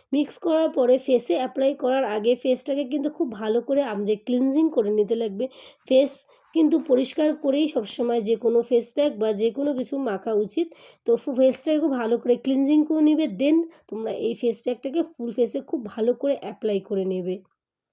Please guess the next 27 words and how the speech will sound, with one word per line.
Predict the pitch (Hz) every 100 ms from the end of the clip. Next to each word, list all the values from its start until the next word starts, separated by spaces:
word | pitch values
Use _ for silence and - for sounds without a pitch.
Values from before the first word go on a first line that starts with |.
| _ _ _ - - _
আর | 233
এই | - 247
ফেস | 269 277 247 -
প্যাকটা | 302 302 311
কিন্তু | 285 269
তোমরা | 269 254
শুকানো | 254 254 269 277 277
পর্যন্ত | 285 277 277 294
ফেসে | 269 226 269
রেখে | 233 214 214 240
দিবে, | 233 262 269 _ - 339 - - _
যদিও | 247 240 285 302
বা | 277 285 330 _ _ _ _ _ _ _ _ -
বিশ | 202 135 - -
থেকে | 302 277 277
পনেরো | 269 247 254
মিনিট | 277 226
রেখ-, | 233 233
রাখলেই | 226 214 247 277 277
হয়ে | 240 214
যাবে। | 220 202 233 339 - _ -
আর | 233
এই | 254 302
ফেস | 277 247 -
প্যাকটা | 240 240 254
তোমরা | 254 233 233
কিন্তু | 240 247